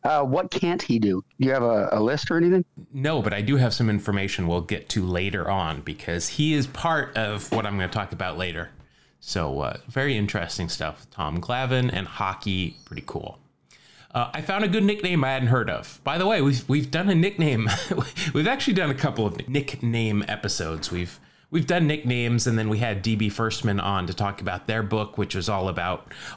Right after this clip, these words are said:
Speaker 2: odd names in baseball. I found a good nick-, nickname, though, that I had never heard of before, and it was for a player named Walt Williams.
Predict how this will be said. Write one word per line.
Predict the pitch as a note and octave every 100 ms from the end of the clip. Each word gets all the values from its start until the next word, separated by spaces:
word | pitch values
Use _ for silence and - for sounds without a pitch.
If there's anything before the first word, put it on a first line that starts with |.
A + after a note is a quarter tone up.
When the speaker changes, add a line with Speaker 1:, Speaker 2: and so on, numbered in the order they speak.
| -
Speaker 2:
odd | A#2+ G#2+ A2 G2
names | G2+ G#2+ A2 G#2+ G#2
in | A2 G2
baseball. | G2 F#2+ - G2+ F#2+ F2+ - -
I | C3
found | C3+ G3
a | F3+
good | G#3+
nick-, | F#3+ G3+ C#3+
nickname, | F#3+ A3+ G#3 B2
though, | A2+
that | A2
I | A2
had | B2
never | C#3 C3 C3
heard | B2+ G3
of | D3+ E2
before, | - - G2+ A1+ - - -
and | A#2 A#2 A#2
it | B2+ C#3
was | C3+ C3
for | - D3 C3+ C3 B2+ B2
a | -
player | A2+ - E3+ F3+ D#3+ B2
named | B2 A#2 A#2
Walt | G#2 G2+ A2+ B2+ C3
Williams. | A2+ G#2+ G2 E2 B1+ - - - -